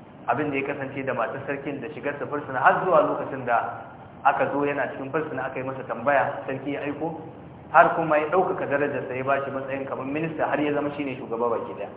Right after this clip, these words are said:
Duk waɗannan wato akwai ayoyi ga dukkan mai hankali wanda ya bibi wannan kissa, zai ga lalle, a, Allah tabaraka wa ta'ala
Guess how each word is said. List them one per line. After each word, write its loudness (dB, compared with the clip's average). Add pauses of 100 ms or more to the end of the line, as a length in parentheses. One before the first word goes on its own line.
(300)
Duk 4
waɗannan 4 (400)
wato 4
akwai 0
ayoyi 2
ga -4
dukkan -4
mai -6
hankali -2
wanda 2
ya 2
bibi 0
wannan 0
kissa, 2
zai 2
ga 4
lalle, 2 (560)
a, 6
Allah 2
tabaraka 2
wa -2
ta'ala 4